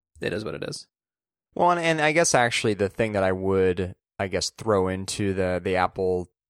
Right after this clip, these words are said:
Speaker 2: T V category would be their original content, which I actually think, I think upgrades, I, hats off to them for the coverage they've been putting into this. I actually find it really interesting, and I think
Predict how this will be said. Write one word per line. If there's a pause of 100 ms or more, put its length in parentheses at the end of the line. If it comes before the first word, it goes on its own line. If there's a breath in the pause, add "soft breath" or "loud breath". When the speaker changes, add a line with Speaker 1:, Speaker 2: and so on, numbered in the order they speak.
Speaker 2:
T
V
category
would
be
their
original
content,
which (380 soft breath)
I
actually
think, (420)
I
think
upgrades, (400)
I, (220)
hats
off
to
them
for
the
coverage
they've
been
putting
into
this.
I
actually
find
it
really
interesting,
and
I
think